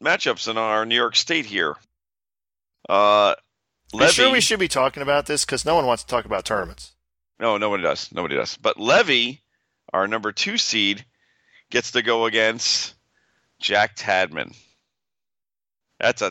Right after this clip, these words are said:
Speaker 1: tough first round.
Speaker 2: Yeah, for Levy, right? Or no?
Speaker 1: Uh, no,
Speaker 2: Is that
Speaker 1: I,
Speaker 2: the wrong
Speaker 1: no.
Speaker 2: <laughs>
Speaker 1: Actually, I'm,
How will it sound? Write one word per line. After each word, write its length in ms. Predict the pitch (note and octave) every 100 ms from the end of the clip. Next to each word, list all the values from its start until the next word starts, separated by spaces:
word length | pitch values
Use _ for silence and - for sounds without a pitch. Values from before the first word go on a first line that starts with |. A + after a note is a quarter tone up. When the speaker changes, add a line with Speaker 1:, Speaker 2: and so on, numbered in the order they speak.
| -
Speaker 1:
tough 300 | - B2+ -
first 400 | - A#2+ A2+ A2
round. 520 | G#2+ G2 E2 A#1+ - - _ _ _ _ _ _ _ _ _ _ -
Speaker 2:
Yeah, 140 | B2
for 180 | C3 A2
Levy, 320 | A2+ A2+ G2 - - _ - - - G#2+
right? 240 | A2 C3 - - -
Or 140 | C3+ A#2
no? 140 | G#2+
Speaker 1:
Uh, 340 | A#2+ D3 D#3 D3+
no, 120 | D#3
Speaker 2:
Is 80 | F3
that 100 | D#3+
Speaker 1:
I, 40 | E3
Speaker 2:
the 60 |
wrong 120 | - C3
Speaker 1:
no. 260 | C3+ C#3+ -
Speaker 2:
<laughs> 80 | -
Speaker 1:
Actually, 380 | A#2+ - D#3 B2+
I'm, 200 | C3